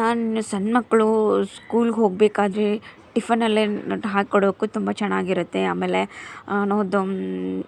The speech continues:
ಆ, ದೊಡ್ಡವ್ರಿಗೂ ಕೂಡ ಆಗ ಸ್ಕೂಲ್ಗೆ ಹೋಗ್ತಿರೋ, ಆ, ಸ್ಕೂ-, ಮಕ್ಕಳಿಗೆ ಅಥವಾ ಆಫೀಸ್ಗೆ ಹೋಗ್ತಿರೋರಿಗೆ ಕೂಡ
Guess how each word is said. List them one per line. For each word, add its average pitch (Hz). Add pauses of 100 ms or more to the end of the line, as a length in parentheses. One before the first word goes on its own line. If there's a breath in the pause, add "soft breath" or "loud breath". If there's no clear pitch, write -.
(180)
ಆ, 185 (680)
ದೊಡ್ಡವ್ರಿಗೂ 214
ಕೂಡ 220
ಆಗ 226
ಸ್ಕೂಲ್ಗೆ 220
ಹೋಗ್ತಿರೋ, 202
ಆ, -
ಸ್ಕೂ-, 202
ಮಕ್ಕಳಿಗೆ 202
ಅಥವಾ 190
ಆಫೀಸ್ಗೆ 190
ಹೋಗ್ತಿರೋರಿಗೆ 196
ಕೂಡ 214